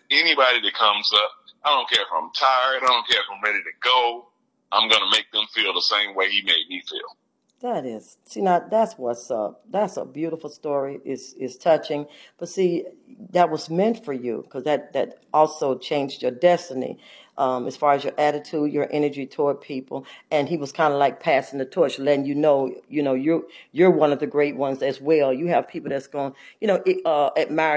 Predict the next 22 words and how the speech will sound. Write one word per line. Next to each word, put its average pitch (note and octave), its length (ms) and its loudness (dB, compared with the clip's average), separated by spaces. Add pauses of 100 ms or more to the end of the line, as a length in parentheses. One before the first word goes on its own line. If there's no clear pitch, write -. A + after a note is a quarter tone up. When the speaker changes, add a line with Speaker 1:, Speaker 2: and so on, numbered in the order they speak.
Speaker 2:
you E3+ 200 2
and, C#3 100 2
like, C3+ 140 -4 (200)
"Sean G#3+ 420 0
Ray," A#3 280 0 (220)
you B3 80 2
know, F#3 280 2 (300)
the D3 140 -10
same G3 440 -2
thing. D3 340 -2
Isn't C4+ 180 2
that G#3+ 200 2
awesome? E3+ 400 0 (400)
<laughs> B3+ 120 -2 (520)
Speaker 1:
Yeah, G#3+ 100 0 (200)
and D3+ 100 4
I, A3 100 4 (100)
I E3 240 2
don't C#3 160 -2
even A2 240 -6
think A#2+ 160 -2
he, - 180 -6